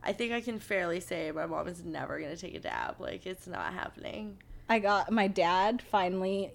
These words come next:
Speaker 2: got
Speaker 1: She's
Speaker 2: her
Speaker 1: never
Speaker 2: a
Speaker 1: even smoked.
Speaker 2: bong for Mother's Day. That was, like, a big thing. He asked me to go buy it. He was like, "Here's a hundred dollars. Is that enough to get one of those devices?"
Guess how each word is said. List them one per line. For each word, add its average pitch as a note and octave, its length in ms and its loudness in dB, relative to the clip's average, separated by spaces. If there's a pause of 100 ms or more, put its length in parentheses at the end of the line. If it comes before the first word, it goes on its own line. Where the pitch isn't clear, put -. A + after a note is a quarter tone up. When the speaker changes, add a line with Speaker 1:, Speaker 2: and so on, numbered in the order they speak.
Speaker 2:
got F3+ 280 6
Speaker 1:
She's G#3 160 4
Speaker 2:
her - 20 10
Speaker 1:
never G#4 160 10
Speaker 2:
a - 60 10
Speaker 1:
even C4 120 8
smoked. - 60 0
Speaker 2:
bong G3+ 580 12
for F#3+ 220 6
Mother's F#3+ 420 6
Day. A#3 420 4
That F3+ 240 6
was, G#3 220 4
like, E3+ 300 8
a F#3+ 60 6
big F#3 260 2
thing. F3+ 300 4
He A3+ 120 6
asked F3 220 4
me G3 100 4
to G3 80 6
go G3 160 10
buy D#3+ 260 4
it. G#3 440 6
He A3+ 120 -2
was F#3 160 2
like, F3+ 280 2 (680)
"Here's A3 240 -2
a F#3 60 -2
hundred G#3 320 4
dollars. G3+ 560 2
Is G#3+ 100 -2
that G3 160 4
enough G3 360 2
to G#3+ 100 0
get F#3 180 6
one A3+ 140 6
of A3+ 80 2
those G#3 240 6
devices?" G#3+ 720 2